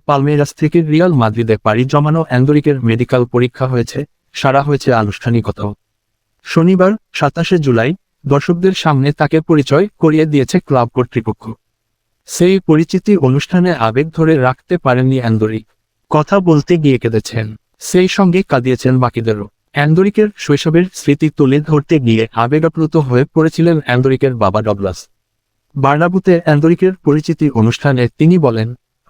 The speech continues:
"আমার এখনো মনে আছে, অ্যান্দরিক তখন শিশু। সে আমার কাছে পছন্দের কিছু খেতে চাইল। 'বাবা, আমি খুব ক্ষুধার্ত।' আমি সোফায় বসা ছিলাম, তখন আমি উঠে ক্যাবিনেট এবং ফ্রিজ খুঁজে দেখলাম।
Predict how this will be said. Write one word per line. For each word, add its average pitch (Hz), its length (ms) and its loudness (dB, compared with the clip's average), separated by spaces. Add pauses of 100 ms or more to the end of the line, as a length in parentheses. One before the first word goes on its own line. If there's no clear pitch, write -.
"আমার 127 380 0
এখনো 185 360 2
মনে 151 240 2
আছে, 131 340 -4 (260)
অ্যান্দরিক 147 480 0
তখন 151 260 -2
শিশু। - 320 -10 (720)
সে 180 280 0
আমার 165 280 0
কাছে 151 340 -4
পছন্দের 160 480 0
কিছু - 280 -4
খেতে 123 260 -2
চাইল। 113 340 -4 (400)
'বাবা, 139 400 0 (240)
আমি 143 200 0
খুব 185 240 0
ক্ষুধার্ত।' 131 420 -4 (440)
আমি 143 280 2
সোফায় 170 440 0
বসা 147 300 0
ছিলাম, 127 420 0 (380)
তখন 175 300 2
আমি 151 220 2
উঠে 156 220 2
ক্যাবিনেট 143 420 0 (140)
এবং 131 260 2
ফ্রিজ 147 240 -2
খুঁজে 139 260 0
দেখলাম। 107 460 -6